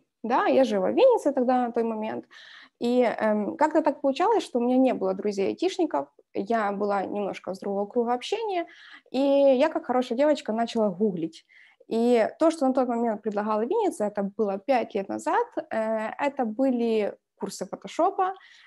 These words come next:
это была одна из местных компаний, которая обещала что-то похожее на высшее образование на четыре года, и, в принципе, эм,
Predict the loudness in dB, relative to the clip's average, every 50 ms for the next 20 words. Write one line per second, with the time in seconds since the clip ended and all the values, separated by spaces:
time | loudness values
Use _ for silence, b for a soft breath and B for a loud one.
0 | B -2 0 0 0 0 -2 -2 -2 -2 0 0 -2 -2 -4 -4 -4 -4 -4 -6
1 | -8 -8 -8 -6 -4 -4 -4 -4 -6 -10 -12 -10 -10 -10 -8 -6 -6 -4 -2 -2
2 | -2 -2 -2 -4 -6 -4 -6 -4 -4 -6 -6 -8 -10 -6 -4 -2 -2 -2 -4 -6
3 | -8 -10 -10 -10 -10 -10 -6 -4 -4 -4 -4 -4 -6 -6 -6 -6 -6 -8 -8 -10
4 | -10 -8 -8 -8 -8 -8 -8 -8 -6 -4 -4 -4 -4 -4 -6 -8 -10 -14 -12 -10
5 | -6 -6 -6 -6 -4 -6 -6 -6 -6 -8 -10 B B B B B B B B _
6 | -4 -2 0 2 2 0 -2 -4 -4 -2 0 0 0 -2 -4 -8 -6 -4 -4 -2
7 | -2 0 0 0 -2 -4 -6 -8 -6 -6 -6 -6 -6 -8 -8